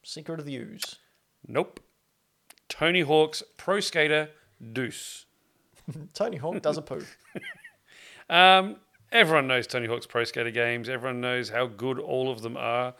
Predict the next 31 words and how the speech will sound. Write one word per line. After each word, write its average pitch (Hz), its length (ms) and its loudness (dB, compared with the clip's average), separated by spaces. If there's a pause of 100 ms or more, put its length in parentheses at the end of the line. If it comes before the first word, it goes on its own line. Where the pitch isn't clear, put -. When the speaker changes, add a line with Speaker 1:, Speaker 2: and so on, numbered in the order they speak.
(200)
Speaker 1:
Mm. 160 100 -10
Speaker 2:
but 151 120 2
none 147 240 4
of 135 100 2
them 135 180 -4
really 131 520 2
Speaker 1:
Look 165 240 -4
how - 80 8
Speaker 2:
improved. 156 240 -2
Speaker 1:
good 196 100 8
these 156 120 2
Speaker 2:
<laughs> - 20 2
Oh 160 60 6
Speaker 1:
are. 156 80 4
Speaker 2:
my 143 60 -8 (120)
gosh, 147 480 -4 (240)
this 127 160 -6
is 127 80 -8
gonna 127 160 -4
be 113 180 -8 (140)
bad. 113 540 -6 (520)
Uh, 127 600 6 (260)
none 196 220 2
of 175 60 2
them 170 120 0
sort 156 220 2
of 147 100 6
made 135 320 2
the 127 80 -6
jump 131 380 -2
between 127 720 -6